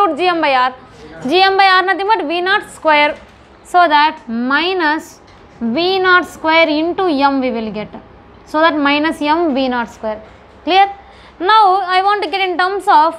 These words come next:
momentum, angular momentum. Minus M V naught square is there for us. Now, I want to convert into L square. So that what I have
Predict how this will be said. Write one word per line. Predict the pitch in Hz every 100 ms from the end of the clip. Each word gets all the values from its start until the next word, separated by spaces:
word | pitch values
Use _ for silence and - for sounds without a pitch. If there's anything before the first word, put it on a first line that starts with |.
| - - - - - - -
momentum, | 320 359 381 349 277 233
angular | 277 320 339
momentum. | 320 294 262 226 220 226 - - - - -
Minus | 254 285 330 381 403 311
M | 285 302 349 294
V | 285 302
naught | 311 311
square | - 285 269
is | 247
there | 254 254
for | 247 254
us. | 370 - - - - - - - -
Now, | 320 370
I | 359
want | 359 370
to | 392
convert | 370 359 370
into | 359 370
L | 339 339
square. | - 339 269 226
So | 320
that | 339 339
what | 339
I | 359
have | 339